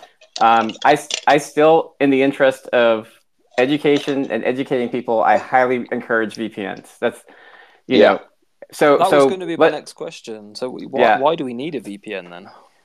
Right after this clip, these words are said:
Speaker 1: So just to be that much more safe, um, you don't really, like, if, if you're just, you know, it gets to, into that two-letter, uh, relevancy, like, or,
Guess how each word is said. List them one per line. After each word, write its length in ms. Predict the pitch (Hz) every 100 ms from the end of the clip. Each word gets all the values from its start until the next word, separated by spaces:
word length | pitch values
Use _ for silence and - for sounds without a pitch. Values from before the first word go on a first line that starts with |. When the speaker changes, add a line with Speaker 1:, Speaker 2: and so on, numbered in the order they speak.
| - _ _ _ _ _
Speaker 1:
So 420 | - 147 147 139 - _ _ _ - - -
just 220 | - 190 -
to 60 |
be 360 | 165 160 147 - _ _ -
that 300 | 110 131 -
much 200 | 135 -
more 160 | 123 110
safe, 400 | - 92 - -
um, 280 | 123 120 117
you 80 | 147
don't 280 | 208 - 127
really, 580 | 143 151 151 143 - _ -
like, 340 | 123 135 - 135
if, 180 | 135 -
if 180 | 131 -
you're 140 | 196
just, 440 | 185 165 - - _ _ _ _ _ _ -
you 160 | 139
know, 160 | 131 123
it 220 | 147 160
gets 220 | 180 -
to, 220 | - 170 147
into 180 | 143
that 180 | 143 107
two-letter, 680 | - 135 127 120 117 110 - _ _ -
uh, 400 | 107 101 98 95 - _ _ _ _ _ _ _ 131
relevancy, 640 | 117 107 104 98 107 98
like, 280 | 98 98 - _ 107
or, 220 | 101